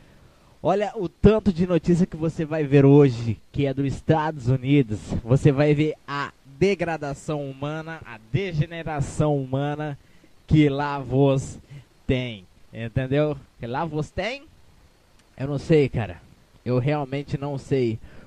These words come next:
Hoje o podcast, ele se atrasou um pouco. Agora é meio-dia e cinquenta e cinco, né? Eu sempre começo meio-dia porque eu imito o Pânico, né? Eu faço ao vivo sempre aos sábados agora.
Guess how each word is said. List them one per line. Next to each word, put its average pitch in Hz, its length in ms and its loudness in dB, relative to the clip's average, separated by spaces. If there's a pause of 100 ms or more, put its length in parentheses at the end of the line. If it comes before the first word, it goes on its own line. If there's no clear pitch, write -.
Hoje 170 220 6
o - 40 6
podcast, 165 680 0
ele 151 520 4
se - 140 -2
atrasou 131 540 2
um 139 60 -14
pouco. - 580 -4 (680)
Agora 117 340 -2
é - 20 -6
meio-dia 113 400 -4
e - 20 -2
cinquenta 117 340 -8
e 131 80 -4
cinco, 165 540 -14 (720)
né? 135 180 -4
Eu 120 100 0
sempre 139 300 -4
começo 123 480 -8
meio-dia 147 600 -2
porque 120 320 -4
eu 127 80 2
imito 127 380 -6
o 131 40 -4
Pânico, 123 640 -10
né? 127 280 -6
Eu 107 100 -4
faço 147 260 -2
ao 147 160 -2
vivo 143 360 -4
sempre 156 600 -6
aos 127 200 0
sábados 156 560 -4
agora. 139 500 0